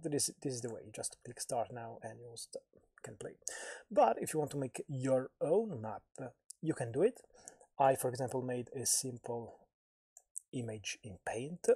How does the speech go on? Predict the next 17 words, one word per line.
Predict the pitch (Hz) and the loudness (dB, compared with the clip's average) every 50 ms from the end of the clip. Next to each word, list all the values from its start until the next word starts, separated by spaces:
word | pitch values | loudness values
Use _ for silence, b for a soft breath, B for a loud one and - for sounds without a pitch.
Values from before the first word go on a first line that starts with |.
| - - - - | 4 0 -6 -2
Like, | 131 120 127 135 - | 0 2 2 4 4
I, | 135 123 156 147 135 | 4 4 6 6 4
I | 135 | 4
know | 135 135 131 131 131 | 4 2 0 0 0
it's, | 127 - - - - _ _ - - - | 2 2 2 2 0 _ _ -18 -16 -16
it, | 120 _ - - 127 - - | -14 _ -6 -6 -4 -4 -2
it's | 139 - - - | 0 2 2 2
terrible, | - 127 123 127 127 120 127 123 110 | 4 2 2 2 2 0 -2 -2 -2
but | 117 104 | -4 -6
it, | 104 101 - _ _ _ - | -6 -8 -14 _ _ _ -6
just | 135 117 - - - | -4 -2 -2 -4 -6
to | - 113 | -8 -8
show | - - - - 131 131 131 | -8 -6 -6 -4 -4 -4 -4
you, | 135 131 143 165 185 - - B B B B B B B B B B B B B B B _ _ _ _ _ _ _ _ _ _ _ _ - - - | -4 -6 -6 -8 -10 -10 -10 B B B B B B B B B B B B B B B _ _ _ _ _ _ _ _ _ _ _ _ -16 -10 -8
click | 123 113 - - | -8 -8 -8 -10
on | 113 104 - - _ _ | -12 -12 -12 -16 _ _
custom | - 165 - - 220 247 | 10 10 10 10 8 4